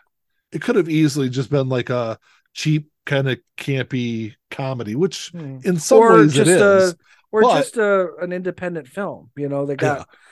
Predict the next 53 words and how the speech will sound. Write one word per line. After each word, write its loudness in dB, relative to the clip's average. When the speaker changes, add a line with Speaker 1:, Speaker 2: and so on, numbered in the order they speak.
Speaker 2:
you -6
know, 0
that 2
everyone's, -4
"Oh, -6
that's -8
good," -4
and -12
just -14
moved -6
on, -8
you -14
know, -14
like -12
a -8
lot -2
of -6
Speaker 1:
But, 4
Speaker 2:
independent -12
films -8
in 2
the 0
Speaker 1:
yeah, -10
Speaker 2:
time -12
Speaker 1:
but 0
Speaker 2:
period. -6
Speaker 1:
a 0
lot 2
of 0
the 2
details 0
that -4
they -2
put 0
into -2
making 0
it 2
as 0
realistic 2
and -2
authentic -2
to 0
that 0
time -4
period, -6
I -12
think -8
it -6
really -6
kinda -10
helped -14
it -12
also. -16